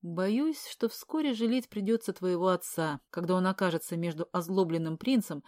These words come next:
и примасом Англии, как между двух огней. И все же нам надо как-то уладить данный вопрос. Об этом и просила меня королева Мод. Я надеюсь, что, отправляя Юстаса во Франлингем, она предписала ему проявлять сдержанность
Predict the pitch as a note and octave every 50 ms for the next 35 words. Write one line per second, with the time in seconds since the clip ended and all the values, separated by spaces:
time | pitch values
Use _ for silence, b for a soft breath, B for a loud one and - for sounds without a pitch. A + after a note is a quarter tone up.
0 | B B B B B - G#3+ G#3 - B3+ C4+ C4+ C4 B3 - - A#3+ A#3 - _
1 | - G3+ F#3+ E3 D3 C#3 C#3+ C#3 C3+ D3 - _ - G3 F#3 - G3 G3 F#3+ F3+
2 | E3+ F#3 F3 F#3 F#3+ G3 - G#3 G3+ F#3+ G3 F#3+ E3+ C#3+ C3+ - - _ _ _
3 | _ _ _ - - - F3+ - - - - - D4 E4 D4+ D4 C#4+ B3+ A3+ A#3+
4 | C4 C#4 C#4 B3+ A3+ A3+ A#3+ B3 A3+ A#3 A3 - A3+ A#3 G#3+ - - A3 - -
5 | G3+ G3+ F3+ E3 E3 D#3 C#3 D3 C#3+ C#3 C3+ D3 D3 D3 D3 D3 C#3+ C#3+ C#3 -
6 | D3 C#3+ C3+ C3+ - - - _ _ _ _ _ _ _ _ - D#3+ D#3 D3+ F3
7 | A#3+ C#4 - D#4+ D#4 D#4 D4 - D#4+ D#4 - - - A#3 B3 C4 C#4 C#4 C4 B3
8 | G#3+ - - G3 G3 G3 F#3+ F#3 F3+ F#3 F#3+ F#3 E3+ D3 C3 - - _ _ _
9 | _ _ _ _ _ _ _ _ _ _ _ _ - D#3 E3 F#3+ G3+ G3+ G3 F#3
10 | F3 F3 F#3 F#3+ F3+ - - - G3 - - - - F3+ F#3 F3 F3 F3 F3+ F3+
11 | F3+ F3+ F#3 F#3 - - E3 - - E3 D3+ D#3+ - - G3 A#3 C4 B3+ G#3+ F#3+
12 | E3+ D#3 D#3 D3 C#3+ C#3+ b b b b b - - G3+ A3+ D4 C#4+ - C#4 B3
13 | - B3 A3+ - - B3 A#3+ A#3+ A3+ A3 G#3+ G#3 G#3+ G#3 - G3 G3 G3 G3 G3+
14 | G#3+ G3+ F#3 F3+ F3 F3+ G3+ B3 C4 A#3 - D3+ C#3 - C#3+ - - -